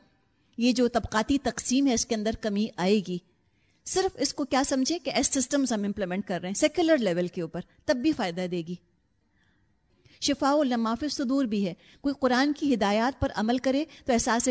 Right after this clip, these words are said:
کمتری سے، ٹینشن سے، ڈپریشن سے، کتنی ہی چیزوں سے اس کو نجات بھی مل جائے گی۔ تو یہ تو فائدہ دنیا کا ہے، لیکن بس دنیا کی حد تک فائدہ ملے گا کافر کو، آخرت میں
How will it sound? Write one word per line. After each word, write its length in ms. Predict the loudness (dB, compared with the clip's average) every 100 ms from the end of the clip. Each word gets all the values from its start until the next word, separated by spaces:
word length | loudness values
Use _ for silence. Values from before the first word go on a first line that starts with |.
| 0
کمتری 440 | -2 0 2 2
سے، 240 | 0 0 0
ٹینشن 480 | 0 0 0 0
سے، 260 | 0 0 0
ڈپریشن 580 | -2 -4 -2 0 2 2
سے، 200 | 2 0 -2 _ _
کتنی 380 | -6 -2 0 2
ہی 320 | 4 4 4
چیزوں 380 | 2 0 0 0
سے 160 | 0
اس 180 | 0 -2
کو 120 | -2
نجات 380 | 0 0 0 0
بھی 120 | 2
مل 200 | 2 2
جائے 180 | 2 0
گی۔ 180 | 0 -6 -8 _ _ _ _ _ _ -10
تو 80 | -10 -10 -14 2
یہ 180 | 2 4
تو 100 | 2
فائدہ 320 | 2 2 2 0
دنیا 260 | 0 -2 -2
کا 120 | -2
ہے، 100 | -2 -2
لیکن 280 | -2 0 2
بس 160 | 2
دنیا 260 | 2 0 0
کی 200 | 0 -2
حد 120 | 0
تک 180 | -4 -4
فائدہ 280 | -2 0 0
ملے 280 | 0 -2 -2
گا 120 | -4 -4
کافر 320 | -6 -4 -8
کو، 160 | -8 -10 _ _ _ _ _ _ _ _ _ _ _ _ _
آخرت 460 | -4 2 0 2
میں 180 | 0 0